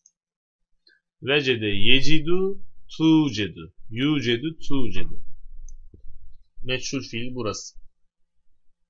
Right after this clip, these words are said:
Fi hazihil buk'ati. Fi hazihil buk'ayda ne yaparız? Naib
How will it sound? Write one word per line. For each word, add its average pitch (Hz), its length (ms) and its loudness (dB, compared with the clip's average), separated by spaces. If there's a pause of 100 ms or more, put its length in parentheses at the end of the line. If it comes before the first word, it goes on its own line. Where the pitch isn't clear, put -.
(280)
Fi 131 340 -4
hazihil 143 760 0
buk'ati. 123 720 -4 (3500)
Fi 147 300 -4
hazihil 135 540 0
buk'ayda 147 480 -2
ne 147 60 -2
yaparız? 139 720 -6
Naib 131 360 -2